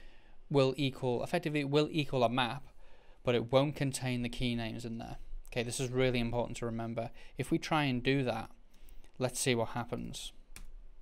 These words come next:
So it just fails because that name doesn't exist.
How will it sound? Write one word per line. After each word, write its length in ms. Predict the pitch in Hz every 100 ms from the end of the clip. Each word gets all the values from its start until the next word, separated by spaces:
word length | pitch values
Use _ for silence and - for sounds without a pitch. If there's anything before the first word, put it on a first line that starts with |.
| - - - - - - - - - - - - - - - - - - - - - - -
So 220 | - 113
it 100 | 110
just 160 | 143 -
fails 600 | - 117 117 110 - - -
because 260 | 135 127 107
that 160 | 131
name 320 | 135 120 123
doesn't 200 | 120 120
exist. 520 | 113 - 117 110 -